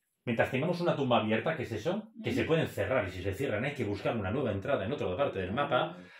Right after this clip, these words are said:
Speaker 1: Dice que si superas la tirada,
Speaker 2: Ujú.
Speaker 1: eh, puedes explorar uno de estos y leer los párrafos. ¿Pero qué sabes lo que dicen? Que dicen que atiendas a los textos porque te pueden dar una pista de qué te pueden pedir aparte para superar la tumba.
Speaker 2: Ah, ok.
Speaker 1: Por ejemplo, dice un santu-, un santón y pone un rico atuendo.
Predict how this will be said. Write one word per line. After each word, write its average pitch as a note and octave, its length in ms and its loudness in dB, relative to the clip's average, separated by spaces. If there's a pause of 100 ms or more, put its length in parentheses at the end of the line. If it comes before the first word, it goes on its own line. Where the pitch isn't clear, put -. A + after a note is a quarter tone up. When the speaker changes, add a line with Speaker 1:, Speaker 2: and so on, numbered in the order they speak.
(100)
Speaker 1:
Dice F3+ 200 2
que D#3+ 80 4
si C3 100 -2
superas C#3+ 360 4
la D3 120 6
tirada, C3 540 2 (440)
Speaker 2:
Ujú. A#3 320 -10 (360)
Speaker 1:
eh, A2+ 380 6
puedes C#3+ 180 2
explorar C#3 560 4
uno C3 200 4
de G2+ 80 6
estos B2+ 260 -2
y A#2 60 2
leer G2+ 160 2
los E2+ 120 0
párrafos. E2+ 440 -4
¿Pero G2+ 160 -2
qué C3+ 100 2
sabes D3+ 280 2
lo C#3+ 100 -2
que C#3 80 -4
dicen? D3+ 300 -2
Que G#2 100 -4
dicen B2+ 260 -4
que A#2+ 100 -2
atiendas B2 440 -4
a G2+ 80 -2
los F2+ 180 -6
textos C#3+ 480 -4
porque G2+ 180 -4
te G2 80 -2
pueden B2 200 0
dar C#3 120 0
una B2+ 140 0
pista C3 240 -4
de A2+ 140 -2
qué A2+ 80 -4
te A2+ 100 -4
pueden A2 220 -2
pedir G#2+ 260 -2
aparte - 300 0
para G#2 120 -2
superar F#2+ 360 0
la G2+ 140 2
tumba. F#2 280 -4
Speaker 2:
Ah, F#3+ 240 0
ok. F#3 380 -10
Speaker 1:
Por A#2 100 4
ejemplo, D3+ 340 4
dice C3 300 4
un D3 140 2
santu-, B2+ 560 2
un C3 140 4
santón A#2+ 580 2
y B2 80 0
pone F#2+ 380 0
un C3+ 160 0
rico C3 300 2
atuendo. G2 580 2